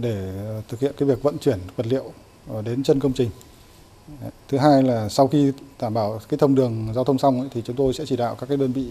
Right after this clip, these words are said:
doanh nghiệp, ờ, thi công, ờ, sẽ tập trung các cái tổ thợ, ờ, nhất là cái, ờ, thợ hàn, ờ, và các thợ kỹ thuật để tập trung, ờ, dồn toàn lực để triển khai thực hiện thi công nốt số lượng nhà, ờ, còn lại ở các địa bàn,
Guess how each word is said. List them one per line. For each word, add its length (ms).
doanh 200
nghiệp, 140
ờ, 100
thi 120
công, 240
ờ, 120
sẽ 280
tập 160
trung 300
các 100
cái 80
tổ 160
thợ, 140
ờ, 140
nhất 280
là 60
cái, 260
ờ, 300
thợ 100
hàn, 240
ờ, 140
và 220
các 120
thợ 100
kỹ 100
thuật 160
để 320
tập 160
trung, 340
ờ, 280
dồn 380
toàn 160
lực 140
để 60
triển 180
khai 140
thực 120
hiện 160
thi 120
công 180
nốt 140
số 180
lượng 180
nhà, 280
ờ, 120
còn 140
lại 160
ở 80
các 180
địa 100
bàn, 260